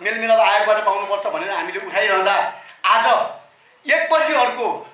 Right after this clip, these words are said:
माओवादीमाथि हमला होइन, आम नेपाली जनतामाथिको हमला हो, महिलामाथिको हमला हो, दलितमाथिको हमला हो, जनजातिमाथिको हमला हो र नयाँ पुस्तामाथिको हमला हो।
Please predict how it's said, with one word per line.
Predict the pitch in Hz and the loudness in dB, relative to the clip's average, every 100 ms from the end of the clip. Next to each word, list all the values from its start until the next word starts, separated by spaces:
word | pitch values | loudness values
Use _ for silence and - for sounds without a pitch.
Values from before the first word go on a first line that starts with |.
| - 196 | -12 0
माओवादीमाथि | 226 277 302 302 302 311 330 | 2 4 4 2 2 2 4
हमला | - 311 320 | 2 4 4
होइन, | 339 392 | 4 2
आम | 349 - - - - - 294 381 415 415 | 2 0 -6 -16 -20 -4 0 2 2 2
नेपाली | 392 359 349 | 4 4 2
जनतामाथिको | 311 302 294 285 247 | 2 2 2 2 2
हमला | 240 247 | 4 4
हो, | 226 - - - - | 2 2 -2 -10 -4
महिलामाथिको | 269 359 392 349 349 330 330 | 0 2 2 2 2 2 2
हमला | 302 311 | 2 2
हो, | 302 277 | 2 2
दलितमाथिको | 349 381 339 320 320 | 2 2 2 2 2
हमला | 285 277 285 | 2 2 2
हो, | 277 - - - - | 2 0 -6 -14 -6
जनजातिमाथिको | 277 349 370 381 359 330 302 294 | -2 0 0 2 2 2 2 0
हमला | 277 262 254 | 2 2 2
हो | 233 - - | 2 0 -4
र | 226 | -4
नयाँ | 226 262 - | 0 2 0
पुस्तामाथिको | - - 233 - 208 | -2 -2 0 0 0
हमला | 190 180 185 185 | 0 2 2 2
हो। | - - - | 2 0 -6